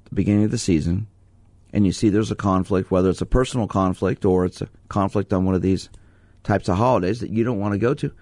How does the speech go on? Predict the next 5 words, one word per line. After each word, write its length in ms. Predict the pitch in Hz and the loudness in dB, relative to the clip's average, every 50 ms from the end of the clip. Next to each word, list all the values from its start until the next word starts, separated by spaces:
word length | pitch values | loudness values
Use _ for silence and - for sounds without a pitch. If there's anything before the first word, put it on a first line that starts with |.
| _ _ - | _ _ -8
talk 220 | - - 80 90 - | -4 -2 -2 -2 -2
to 100 | - 123 | -2 -4
the 120 | 143 143 | -4 0
coach. 480 | - 151 165 175 - - - - - _ - - - _ _ _ _ _ _ - - _ _ - - - - _ _ - _ - _ _ _ _ _ _ _ _ _ _ - - _ - _ _ - | 0 2 2 2 -2 -4 -10 -20 -20 _ -20 -20 -20 _ _ _ _ _ _ -20 -20 _ _ -20 -20 -20 -20 _ _ -20 _ -20 _ _ _ _ _ _ _ _ _ _ -20 -20 _ -20 _ _ -4
And 200 | - 104 98 | -4 -2 -2